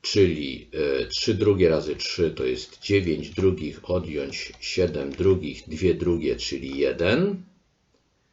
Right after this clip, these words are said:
I, e, b to, i c to jest sześć plus b.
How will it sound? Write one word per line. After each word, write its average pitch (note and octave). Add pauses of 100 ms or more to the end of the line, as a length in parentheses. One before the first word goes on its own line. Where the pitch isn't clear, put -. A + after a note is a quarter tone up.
(880)
I, C3 (680)
e, D2+
b A2 (100)
to, F#2
i F#2+
c B2+
to G2
jest E2+
sześć F2+
plus D2
b. C#3+